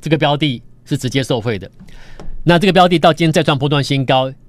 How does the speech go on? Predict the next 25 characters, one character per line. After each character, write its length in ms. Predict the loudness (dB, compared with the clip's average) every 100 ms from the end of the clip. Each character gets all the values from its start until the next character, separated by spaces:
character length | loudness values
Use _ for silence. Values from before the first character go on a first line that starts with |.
| -6
那 120 | -2 0
对 200 | 2 0
于 80 |
这 160 | 0 0
个， 140 | 0
这 140 | 0 0
位 80 | 0
胡 160 | 0
小 180 | 2 2
姐 120 | 2
来 140 | 0 0
说， 220 | -2 -2
已 80 | -2
经 140 | -2
赚 160 | 0 -2
多 140 | -2
少？ 260 | -2 -6 -8
三 340 | -16 -2 -2 -2
十 140 | -6
八 240 | -4 -2 0
万。 200 | -2 -6 -14 -20 -18 -18 -18
所 160 | 0 2
以 60 | 4
你 80 |
看， 180 | 2 0